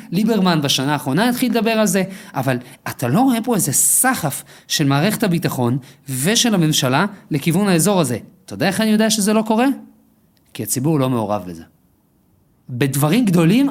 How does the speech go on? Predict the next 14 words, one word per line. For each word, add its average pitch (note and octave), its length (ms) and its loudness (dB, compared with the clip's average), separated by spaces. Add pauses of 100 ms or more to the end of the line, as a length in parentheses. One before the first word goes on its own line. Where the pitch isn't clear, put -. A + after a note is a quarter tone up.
הציבור E3+ 460 0
מעורב. D3 420 0 (580)
אוסלו, F3+ 400 -2 (420)
לדוגמה, C3+ 380 -2 (380)
תהליך F3+ 360 0
השלום G3 320 0
מול F#3 120 4
הפלסטינים, C3+ 640 0 (680)
רבין C#3 400 0
קידם, C#3+ 440 0 (500)
מאה F#3 460 2
ארגוני G#3 380 2
חברה F#3 300 2
אזרחית F3+ 580 0